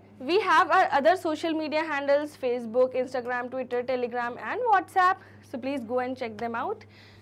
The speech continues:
Coming to what are the courses we offer, we offer you C B S E board and some state boards. So what are those state boards? Delhi board, Bihar board, U P board, M P board, and Rajasthan board.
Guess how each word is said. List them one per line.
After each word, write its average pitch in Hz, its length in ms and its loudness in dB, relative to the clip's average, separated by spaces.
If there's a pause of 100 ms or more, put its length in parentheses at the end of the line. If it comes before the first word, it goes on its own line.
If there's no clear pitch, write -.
(100)
Coming 320 320 -2
to 359 260 -4 (260)
what 302 280 2
are 302 140 4
the 311 100 -4
courses 285 420 -2
we 269 220 -6
offer, 370 500 2
we 311 140 -6
offer 247 320 2
you 285 160 0
C 311 200 -2
B 302 140 0
S 370 180 -2
E 330 40 0
board 285 300 2
and 240 260 -6
some 262 220 -2
state 233 340 -2
boards. 320 260 -2
So 320 80 -6
what 262 220 -2
are 285 80 0
those 285 300 -6
state 277 280 -4
boards? 285 320 -4 (380)
Delhi 247 280 -2
board, 294 280 0 (380)
Bihar 262 420 2
board, 302 260 2 (180)
U 277 220 -4
P 330 140 -2
board, 302 260 4
M 269 140 0
P 262 80 -8
board, 269 220 -2
and 427 120 -4
Rajasthan 226 540 -4
board. - 180 -10